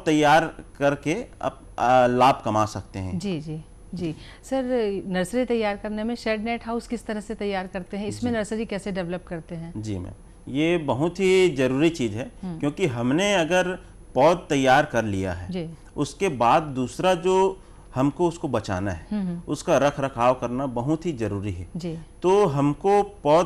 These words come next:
Speaker 1: तैयार, हमने कटिंग कर लिया
Speaker 2: हम्म।
Speaker 1: या वहाँ से हमने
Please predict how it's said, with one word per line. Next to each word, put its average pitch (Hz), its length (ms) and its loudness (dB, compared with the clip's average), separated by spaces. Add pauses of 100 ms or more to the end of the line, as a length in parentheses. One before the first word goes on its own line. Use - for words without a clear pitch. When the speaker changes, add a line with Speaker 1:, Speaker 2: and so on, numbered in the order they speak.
(100)
Speaker 1:
तैयार, 151 540 2 (240)
हमने 151 280 4
कटिंग 160 380 0
कर 156 140 4
लिया 160 420 2 (140)
Speaker 2:
हम्म। 185 140 -6
Speaker 1:
या 147 140 6
वहाँ 139 280 4
से 165 240 0
हमने 151 540 2